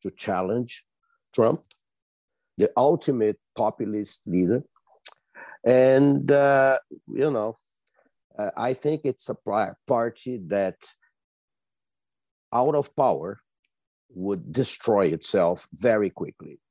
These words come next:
Uh, there would be a fight for positions, et cetera. Uh, I think the Republican Party has lost a lot of respect, uh, uh, in the United States. And when you compare the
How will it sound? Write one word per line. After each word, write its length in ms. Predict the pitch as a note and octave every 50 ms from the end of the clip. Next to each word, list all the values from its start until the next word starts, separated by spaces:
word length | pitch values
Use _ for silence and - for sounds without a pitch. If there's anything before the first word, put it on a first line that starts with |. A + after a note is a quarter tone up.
| _ _ -
Uh, 280 | F#2 F2 E2 E2 D#2+ C#2+
there 220 | D2 - F#2 F2
would 260 | F2 E2 F2+ F#2 D2+ C2+
be 120 | F2 F2
a 80 | D#2+ -
fight 580 | - - - - A#2+ A#2+ B2+ C#3+ D3+ D3 -
for 480 | - - - - C3 B2+ C3 C3 C3+ C3+
positions, 800 | C3 - C3+ A#2 A2 D3 C3+ B2 - - - A2 G#2+ G#2 F2+
et 120 | F#2+ D#2+ -
cetera. 540 | - - G#2 G#2 G2+ - - A2+ A#2 A#2+ C3+ - - _ _ - - - - - - - - _ _ _ -
Uh, 680 | G2 F#2 F#2 F#2+ G2 F#2+ F#2+ F#2 F#2 F#2 F#2 F#2 F#2+ - - _ - - - - _ - - _ -
I 160 | A2 A#2+ C#3
think 280 | C#3 - - F3+ F3 -
the 140 | D#3 D3
Republican 560 | C3 B2+ A2+ - C3 A#2+ A2+ G#2 - G2 F2 E2 -
Party 340 | G2 G#2+ G#2+ G2+ - - A2
has 400 | F2 G2+ G#2+ G#2 G2 E2+ F2 E2+
lost 420 | F#2+ G#2+ G#2+ G#2+ G2+ - - - - -
a 80 | -
lot 340 | F#2 F#2 F#2+ G#2 G#2+ A2 G#2
of 140 | A2 G2 D#2
respect, 880 | D#2+ F2 F#2+ F2+ - - - - A2 F2+ - - _ - - - - _ _ _ _ _ _ _ _ _ _ _ _ _ _ _ _ -
uh, 280 | - E2 D#2+ E2 D#2+ - - - - E2+ D2 - -
uh, 280 | - - - - D2 - - -
in 240 | - - F#2+ F2+ E2
the 80 | D#2
United 440 | E2+ E2 E2 D#2 D#2+ E2+ - - F2+
States. 800 | - - - - - - - - - - - - - - - - _ _ _ _ -
And 480 | G2 F#2+ F#2+ F#2 G2 F#2+ F2 E2+ G2+
when 260 | F2+ G2+ G#2 G#2 G2
you 140 | G2+ G2+ G2+ -
compare 720 | - F2+ F2+ F#2+ F2+ - A2+ C3 C3+ C3 A#2 G#2+ G2+ G2 -
the 120 | G#2+ G2